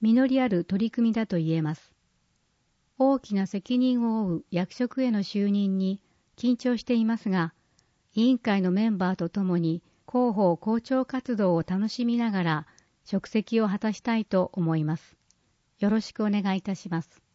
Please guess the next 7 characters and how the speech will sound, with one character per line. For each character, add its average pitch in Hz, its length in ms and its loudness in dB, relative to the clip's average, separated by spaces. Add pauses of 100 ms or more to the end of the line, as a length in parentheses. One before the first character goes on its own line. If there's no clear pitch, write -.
(920)
広 269 240 2
報 196 240 2
広 214 200 0
聴 220 260 0
委 220 80 2
員 202 220 0
長 160 340 -6